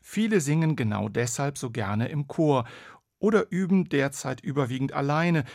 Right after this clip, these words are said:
weil das mit den Chorproben nur schwer möglich ist. Andere singen für sich, im Auto oder unter der Dusche. Oder lassen sich von Musik begleiten,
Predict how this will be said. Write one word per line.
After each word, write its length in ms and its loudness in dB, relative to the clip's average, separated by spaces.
weil 140 2
das 160 -4
mit 120 -2
den 160 -4
Chorproben 680 -4
nur 180 0
schwer 240 -2
möglich 540 -2
ist. 300 -14
Andere 400 2
singen 280 0
für 180 -2
sich, 320 -2
im 160 -4
Auto 540 0
oder 280 -2
unter 260 -4
der 140 -6
Dusche. 460 -10
Oder 240 4
lassen 300 -2
sich 160 -6
von 160 0
Musik 320 -4
begleiten, 580 0